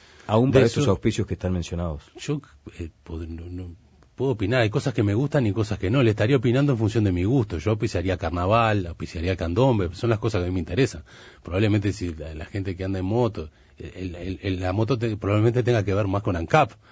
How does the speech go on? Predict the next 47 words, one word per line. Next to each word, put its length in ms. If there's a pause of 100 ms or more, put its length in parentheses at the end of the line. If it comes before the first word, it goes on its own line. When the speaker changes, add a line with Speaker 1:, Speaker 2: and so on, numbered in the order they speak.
(260)
Speaker 2:
¿no? 180
Porque, 280
bueno, 260
tienen 200
que 100
usar, 260
este, 320
lubricante, 720
Speaker 1:
Ujú. 80 (380)
Speaker 2:
¿no? 100
Entonces 300
ahí 160
hay 80
reci-, 280
decisiones 680 (460)
de, 160
de 120
lo, 160
de, 220
de 140
las 200
áreas 400
p-, 120 (100)
propias 360
de 40
ancap. 280 (500)
Yo 100
lo 100
que 80
digo 100
es 40
que 80
ancap 260
probablemente 680
de 160
la 160
facturación 640
global 380
en 160
publicidad 560
invierta 520 (760)
el 140
cero 360
coma 500 (100)
uno 240
por 160
ciento. 300